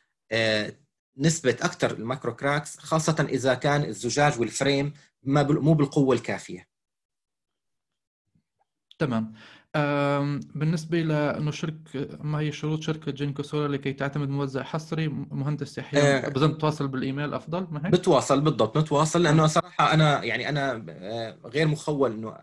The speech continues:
Speaker 1: أحكي كتير بالجانب التجاري. في عندي زملاء موجودين بيغطوا المنطقة العربية كامل، المنطقة كلها، فهم الأقدر إنه، آه، يعطوك الشروط ويبحثوا معك ال-، آه، إذا في فرص لهالموضوع.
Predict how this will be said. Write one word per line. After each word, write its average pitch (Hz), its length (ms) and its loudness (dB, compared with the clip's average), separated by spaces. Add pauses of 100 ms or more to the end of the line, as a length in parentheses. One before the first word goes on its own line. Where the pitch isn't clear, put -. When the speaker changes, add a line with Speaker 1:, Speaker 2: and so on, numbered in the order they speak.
(300)
Speaker 1:
أحكي - 180 -6
كتير 143 180 -4
بالجانب 120 300 -4
التجاري. 139 420 -2
في 147 120 -4
عندي 123 180 -2
زملاء 117 360 -2
موجودين 117 580 -8 (280)
بيغطوا 123 320 -4
المنطقة 123 220 -4
العربية 113 340 0
كامل، 139 340 0
المنطقة 113 380 -4
كلها، 147 420 -2 (260)
فهم 165 340 2
الأقدر 135 560 0
إنه، 123 400 -4 (320)
آه، 113 300 -10 (160)
يعطوك - 380 -4
الشروط 139 500 -2
ويبحثوا 123 600 -4
معك 117 260 -2
ال-، 104 300 -8 (160)
آه، 98 280 -20
إذا 107 120 -14
في 107 400 -8
فرص - 360 -10 (300)
لهالموضوع. 98 500 -8